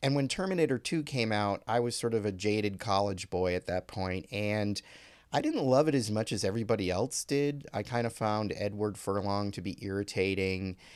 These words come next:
and the fact that the Terminator was now a good guy seemed sort of lame to me, but I have come around to sort of appreciating the skill in which the film is made, and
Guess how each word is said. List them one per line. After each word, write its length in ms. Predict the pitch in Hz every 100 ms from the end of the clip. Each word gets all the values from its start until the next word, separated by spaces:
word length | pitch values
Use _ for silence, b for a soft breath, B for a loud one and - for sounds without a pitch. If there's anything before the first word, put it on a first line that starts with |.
| B B
and 300 | 107 107 104
the 60 | 101
fact 320 | 123 110 110
that 100 | 110
the 80 | 95
Terminator 580 | - 113 110 107 104 101
was 160 | 95
now 220 | 101 95
a 60 | 92
good 320 | 85 101 92
guy 400 | 98 95 92 90
seemed 420 | 92 - 104 98
sort 320 | - - 98 95
of 180 | 92
lame 520 | 85 90 101 117 120 131
to 160 | 143
me, 420 | 131 135 139 143 -
but 140 | 131
I 60 | 135
have 280 | 156 156 -
come 220 | 139 120
around 460 | 104 104 104 101
to 80 | -
sort 240 | - 101 95
of 100 | 85
appreciating 920 | 101 - 101 - 98 90 87 87 85 - B B B B
the 640 | 90 95 95 92 87 85 - _
skill 880 | - - - 127 117 110 104 98 95 -
in 140 | 104
which 240 | 101 95 -
the 60 |
film 360 | 92 98 92 92
is 160 | 87 95
made, 460 | 90 90 90 87
and 360 | 85 82 85